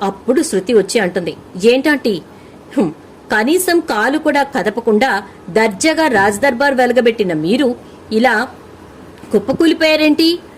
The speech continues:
కోడళ్ళు రాగానే మనం చాలా దర్జా వెలగబెట్టాలని అనుకునే అత్తగారులకి మీరే ఉదాహరణ. కానీ కోడళ్ళంటే అందరూ ఒకలా ఉండరు,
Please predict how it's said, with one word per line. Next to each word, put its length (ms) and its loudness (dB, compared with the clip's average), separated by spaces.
కోడళ్ళు 440 4
రాగానే 720 2
మనం 240 2
చాలా 520 0
దర్జా 420 0
వెలగబెట్టాలని 720 2
అనుకునే 520 0
అత్తగారులకి 840 0
మీరే 480 4
ఉదాహరణ. 400 0
కానీ 480 2
కోడళ్ళంటే 720 2
అందరూ 360 0
ఒకలా 360 2
ఉండరు, 460 4